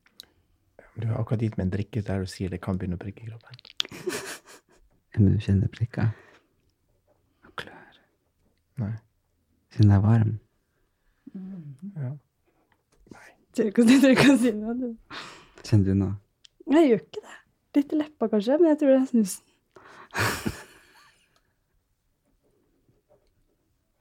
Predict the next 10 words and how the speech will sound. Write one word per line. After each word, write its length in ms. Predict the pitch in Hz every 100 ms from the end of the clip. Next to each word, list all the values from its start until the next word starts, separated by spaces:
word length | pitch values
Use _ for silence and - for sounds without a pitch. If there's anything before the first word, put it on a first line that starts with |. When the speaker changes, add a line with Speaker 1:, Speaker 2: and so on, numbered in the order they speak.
| _ - 254 - - - -
Speaker 3:
Sånn. 580 | - - 170 175 226 302 _ _ _ _ _ _
Da 80 | 180
bruker 300 | 170 208 226
jeg 40 | 214
å 40 |
ta 140 | 208 202 -
en, 240 | 214 196 -
et, 160 | - - - - - -
et 160 | 277 -
kapittel 540 | - 143 151 - 123